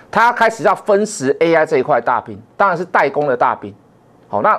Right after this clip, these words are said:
未来会不会参与自己的这个O D M的这个产品进去？我相信一定会。好，别人会做的，鸿海也会做，但是可能时间比较晚，毕竟他怎么样，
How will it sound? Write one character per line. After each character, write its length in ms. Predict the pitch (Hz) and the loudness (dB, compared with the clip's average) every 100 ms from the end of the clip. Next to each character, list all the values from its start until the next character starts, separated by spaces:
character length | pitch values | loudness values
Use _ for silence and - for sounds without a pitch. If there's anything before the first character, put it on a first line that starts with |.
| 226 | 2
未 140 | 330 | 4
来 120 | 220 | 4
会 100 | 196 | 2
不 40 | 240 | 0
会 80 | 240 | 0
参 260 | - 254 | -2 -4
与 260 | 208 139 139 _ _ _ _ - | -4 -6 -8 _ _ _ _ -2
自 160 | 320 | -2
己 160 | - 147 | 0 0
的 140 | 151 | 2
这 80 | 196 | 4
个 280 | 175 143 127 - | 4 2 -2 -2
O 120 | 220 | 0
D 160 | 226 226 | 0 0
M 80 | 190 | 0
的 80 | 165 | 0
这 100 | 190 | -2
个 80 | 180 | -2
产 220 | - 185 | -4 -4
品 100 | 143 | -4
进 200 | 131 160 | -6 -8
去？ 200 | 151 113 - - | -6 -8 -10 -6
我 100 | 139 | -4
相 180 | 139 196 | 0 -2
信 180 | 220 - | -2 -4
一 80 | 143 | -2
定 220 | - 139 | -2 -2
会。 240 | 147 117 - - _ _ _ _ - | 0 0 -2 -16 _ _ _ _ -12
好， 100 | 101 - | -12 -4
别 120 | 175 | 2
人 140 | 226 233 | 4 2
会 240 | 233 240 | 2 2
做 240 | - 240 156 | 2 2 2
的， 160 | 107 - _ _ | -2 -8 _ _
鸿 260 | - 196 | -2 0
海 220 | 208 131 - - | 2 0 -4 -4
也 120 | 123 | -2
会 160 | 156 160 | 0 0
做， 220 | 202 156 | 0 0
但 120 | - | 0
是 100 | 202 | 0
可 160 | 175 143 | -2 0
能 100 | 143 | 0
时 300 | 143 - 160 | -4 -4 0
间 180 | 190 190 | 0 0
比 80 | |
较 200 | 147 160 | 0 0
晚， 180 | 139 107 - | 2 -2 -2
毕 120 | 226 | -2
竟 160 | 190 190 | 0 0
他 120 | 190 | 0
怎 120 | 151 | -2
么 80 | 120 | 0
样， 220 | 156 117 | 0 -2